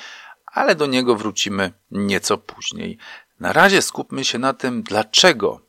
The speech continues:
milicja uwierzyła Mariuszowi Trynkiewiczowi, że to on popełnił te zbrodnie, mimo że nie było na to żadnych dowodów. No i co nie mniej ważne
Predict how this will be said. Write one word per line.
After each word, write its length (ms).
milicja 480
uwierzyła 520
Mariuszowi 560
Trynkiewiczowi, 880
że 140
to 280
on 240
popełnił 440
te 140
zbrodnie, 580
mimo 260
że 100
nie 140
było 280
na 180
to 160
żadnych 680
dowodów. 800
No 140
i 120
co 340
nie 240
mniej 260
ważne 560